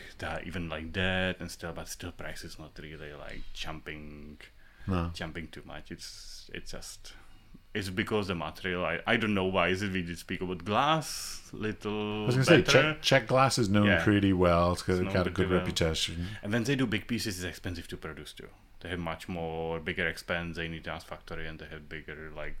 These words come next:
Speaker 1: with ceramic. I had seventy meter workshop, and I can produce all I produce and produce in, which is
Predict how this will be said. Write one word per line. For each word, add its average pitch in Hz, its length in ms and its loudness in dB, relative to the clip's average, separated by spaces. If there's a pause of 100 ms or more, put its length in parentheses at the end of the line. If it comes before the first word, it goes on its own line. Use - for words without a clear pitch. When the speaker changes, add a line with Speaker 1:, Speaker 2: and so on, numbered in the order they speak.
Speaker 1:
with - 160 -12
ceramic. 87 520 -2 (640)
I 87 80 -6
had 82 180 -10
seventy - 720 -8
meter 85 240 -8
workshop, 82 420 -4
and 85 120 -2
I 78 100 -6
can 85 180 -10
produce 80 480 -12
all 80 160 -8
I 82 60 -6
produce 78 380 -14
and 87 100 -10
produce 80 460 -12
in, 80 360 -8
which 71 200 -16
is - 380 -16